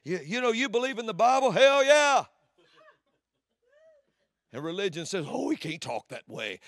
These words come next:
He can't talk that way." They're cultural captives that are trapped in their own culture. You know what cult means?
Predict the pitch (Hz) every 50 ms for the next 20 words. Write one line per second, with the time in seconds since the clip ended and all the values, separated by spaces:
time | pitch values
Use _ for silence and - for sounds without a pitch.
0 | - _ - 208 190 - 220 226 226 180 - 196 226 220 - _ - 170 139 -
1 | _ 147 131 107 87 82 _ _ _ _ _ _ _ _ _ _ _ _ _ _
2 | _ _ _ _ _ - 120 110 _ _ - - 196 196 208 208 - - 196 196
3 | 196 190 170 _ - - 175 165 160 151 _ _ - 107 95 _ - - - -
4 | _ _ _ _ _ _ _ _ _ _ _ _ _ _ _ _ 98 98 151 143
5 | 131 123 _ - - - - 180 214 208 190 156 120 - _ - 147 147 147 143
6 | 143 135 _ - 180 190 190 190 185 165 _ _ - - 196 196 180 165 156 -
7 | - 123 98 95 123 196 233 254 247 226 180 151 _ - 151 151 214 233 240 240
8 | 220 - _ - 165 175 185 202 226 247 262 262 240 202 -